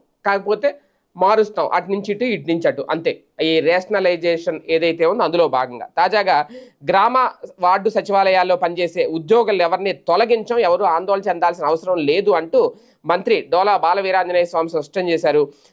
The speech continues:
సచివాలయాల సంఖ్యను తగ్గించే ఆలోచన కూడా ప్రభుత్వానికి లేదు అన్నారు. రేషనలైజేషన్ ఉద్యోగులు ఆందోళన చెందాల్సిన పని లేదు అన్నారు. ఆ, పని విభజన శాస్త్రీయంగా చేయాలన్నదే ప్రభుత్వ ఉద్దేశం. పని భారం తగ్గించేలా రేషనలైజేషన్ ఉంటుంది.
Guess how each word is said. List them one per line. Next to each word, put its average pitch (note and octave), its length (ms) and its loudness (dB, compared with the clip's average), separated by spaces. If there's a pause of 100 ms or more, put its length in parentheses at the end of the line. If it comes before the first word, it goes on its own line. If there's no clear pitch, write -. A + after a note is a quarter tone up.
(120)
సచివాలయాల A#3+ 560 2
సంఖ్యను A3 400 -2
తగ్గించే G#3+ 400 -2
ఆలోచన A3 320 2
కూడా G#3 180 0
ప్రభుత్వానికి G3 600 -2
లేదు E3+ 300 0
అన్నారు. D#3 400 0 (300)
రేషనలైజేషన్ A#3 840 2
ఉద్యోగులు G#3 440 2
ఆందోళన G3 600 2
చెందాల్సిన F3 400 0
పని E3 220 -2
లేదు F3 240 0
అన్నారు. D3 380 2 (360)
ఆ, C#3+ 180 2
పని G3+ 380 0
విభజన A3+ 420 2
శాస్త్రీయంగా G#3 680 0
చేయాలన్నదే F#3+ 640 0
ప్రభుత్వ F3 380 -2
ఉద్దేశం. D#3+ 500 0 (400)
పని F#3 140 4
భారం A#3+ 260 2
తగ్గించేలా G3+ 760 -2
రేషనలైజేషన్ F3+ 760 -2
ఉంటుంది. D#3+ 500 -2